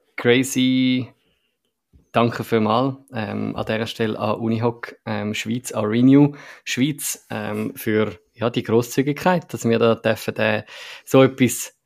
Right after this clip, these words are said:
verlosen. Ähm, wenn ihr Hörerinnen und Hörer, ähm, unseren Instagram-Post noch nicht gesehen habt,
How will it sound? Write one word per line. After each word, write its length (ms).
verlosen. 880
Ähm, 280
wenn 220
ihr 280
Hörerinnen 480
und 140
Hörer, 380
ähm, 320
unseren 340
Instagram-Post 880
noch 80
nicht 100
gesehen 260
habt, 240